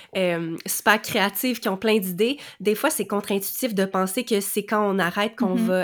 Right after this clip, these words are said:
Speaker 1: être créative, mais pour l'avoir essayé également, là, ça fonctionne pour
Speaker 2: Ah
Speaker 1: moi
Speaker 2: ouais, t'es
Speaker 1: aussi,
Speaker 2: partie dans
Speaker 1: puis
Speaker 2: un
Speaker 1: je pense que
Speaker 2: chalet, hein,
Speaker 1: ça
Speaker 2: pour, euh, une retraite, euh.
Speaker 1: Ben oui, c'est ça. Ben là, je, là, je, je le fais deux fois par année. Fait que dans le fond, euh, je prends quelques jours, puis, euh, tu sais, je me déconnecte complètement,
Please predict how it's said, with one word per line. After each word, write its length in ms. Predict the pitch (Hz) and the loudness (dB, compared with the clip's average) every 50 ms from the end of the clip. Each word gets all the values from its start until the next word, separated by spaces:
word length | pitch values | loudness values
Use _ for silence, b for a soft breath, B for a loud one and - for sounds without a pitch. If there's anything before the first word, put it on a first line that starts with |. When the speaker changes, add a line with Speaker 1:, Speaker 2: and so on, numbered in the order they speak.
| - - | 0 -2
Speaker 1:
être 260 | 180 180 180 - - | -4 -4 -6 -8 -10
créative, 720 | - - - 196 180 180 180 - - 208 233 254 254 226 202 B B B B B | -8 -4 0 0 0 0 -2 -4 -4 -4 -4 -4 -4 -6 -8 B B B B B
mais 320 | 208 202 208 226 240 240 - _ _ _ _ _ - | 0 2 2 2 2 0 -4 _ _ _ _ _ -8
pour 140 | - 202 214 | -4 0 4
l'avoir 340 | 185 185 185 202 208 214 - - | 4 4 4 4 4 2 2 0
essayé 540 | 208 233 - - 196 196 196 226 - - 214 | -2 0 0 0 0 0 0 -2 -2 0 0
également, 500 | 202 196 185 180 185 185 185 180 202 233 | 0 0 0 0 0 0 -2 -4 -6 -6
là, 220 | 233 226 226 226 226 b b b b b b | -6 -6 -6 -8 -10 b b b b b b
ça 160 | - - 202 | -2 0 0
fonctionne 480 | 190 - 185 185 - - 208 196 202 196 | 0 0 -2 -2 -2 -2 -2 -2 -2 -2
pour 200 | - 208 185 185 | -2 -4 -2 0
Speaker 2:
Ah 40 | 185 | 2
Speaker 1:
moi 100 | - - | 2 4
Speaker 2:
ouais, 100 | 180 254 | 4 4
t'es 80 | - 214 | 4 2
Speaker 1:
aussi, 220 | 214 - 233 - | 2 2 0 0
Speaker 2:
partie 0 | 269 | 2
dans 120 | 269 262 | 4 4
Speaker 1:
puis 100 | 233 220 | 4 4
Speaker 2:
un 40 | 220 | 4
Speaker 1:
je 100 | 214 - | 2 2
pense 200 | - 208 220 220 | 2 2 2 4
que 60 | 226 | 4
Speaker 2:
chalet, 100 | 247 254 | 4 2
hein, 120 | 247 220 190 | 4 4 2
Speaker 1:
ça 40 | 180 | 0
Speaker 2:
pour, 180 | - 240 226 233 | 0 -4 -8 -6
euh, 20 | |
une 460 | 226 220 220 220 233 247 240 226 226 220 | -6 -6 -6 -6 -6 -6 -4 -4 -4 -2
retraite, 400 | 220 214 - - 240 226 - - | -4 -6 -6 -8 -10 -10 -6 -6
euh. 180 | 226 220 220 220 220 - | -4 -4 -4 -4 -6 -4
Speaker 1:
Ben 240 | - 196 214 208 208 | 2 4 6 6 6
oui, 220 | 220 233 254 277 277 | 4 4 2 2 2
c'est 160 | - 233 208 | 2 0 0
ça. 240 | 196 - 254 254 220 | 2 4 4 4 6
Ben 240 | 190 208 190 175 | 8 8 8 8
là, 120 | 220 233 - | 8 6 6
je, 100 | - - - - | 4 4 2 0
là, 320 | 208 208 233 247 247 240 | 2 2 4 4 6 4
je, 340 | 233 226 202 190 185 185 185 | 4 2 2 2 2 2 2
je 140 | 185 190 190 | 2 2 2
le 80 | 190 | 2
fais 160 | 190 - 226 208 | 2 2 0 2
deux 160 | 180 202 202 | 2 0 0
fois 160 | - 226 214 | 2 0 0
par 220 | - 190 190 208 | 2 2 2 2
année. 260 | 202 175 185 185 190 196 | 2 0 0 0 -2 -4
Fait 140 | - 185 180 | -4 -4 -4
que 60 | 180 | -2
dans 100 | 180 175 | 0 0
le 80 | 185 196 | 0 0
fond, 260 | - - 214 220 226 B B B B B B 196 | 0 0 0 0 0 B B B B B B -2
euh, 100 | 185 170 | 0 0
je 140 | 185 - - | 0 -2 0
prends 180 | - 220 202 | 2 2 2
quelques 400 | 202 - 233 233 226 - 220 196 | 2 4 2 2 2 2 0 0
jours, 320 | 196 190 208 214 226 240 233 | 0 0 0 0 0 -2 -4
puis, 320 | - - 196 202 214 196 - | -6 -8 -6 -4 -4 -4 -2
euh, 240 | 185 185 180 175 180 | -2 0 0 0 0
tu 80 | 185 - | -2 -2
sais, 100 | - 220 | -2 -2
je 100 | 208 208 | 0 0
me 100 | 196 190 | 0 0
déconnecte 460 | 180 202 196 214 196 202 214 220 - | -2 -2 -2 -2 -2 -2 -2 -2 -2
complètement, 640 | 220 196 196 208 185 190 190 - 202 202 208 214 | -4 -4 -2 0 -2 -2 -2 -2 -2 -2 0 -2